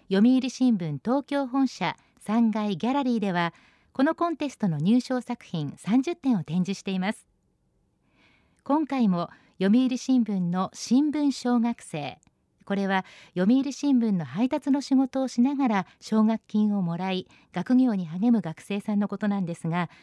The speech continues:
この小学生がイラストや写真を使いながら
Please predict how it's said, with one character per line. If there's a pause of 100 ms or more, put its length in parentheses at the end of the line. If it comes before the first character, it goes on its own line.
(400)
こ
の
小
学
生
が (300)
イ
ラ
ス
ト
や
写
真
を
使
い
な
が
ら